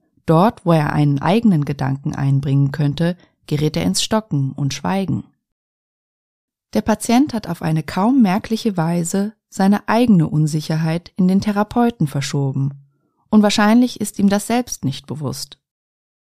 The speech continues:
Im Therapeuten entsteht in den Sitzungen damit eine innere Spannung, unter der der Patient selbst leidet.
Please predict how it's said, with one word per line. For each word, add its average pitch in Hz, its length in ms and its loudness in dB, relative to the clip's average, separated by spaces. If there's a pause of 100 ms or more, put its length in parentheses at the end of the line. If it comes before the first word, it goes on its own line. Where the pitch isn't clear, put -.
(720)
Im 175 140 0
Therapeuten 165 840 -2
entsteht 190 340 0
in 175 140 0
den 160 140 2
Sitzungen 165 580 -2
damit 165 420 0
eine 170 180 4
innere 196 340 0
Spannung, 160 640 0
unter 170 200 0
der 160 140 0
der 151 120 -4
Patient 143 760 -4
selbst - 460 -2
leidet. 120 520 -10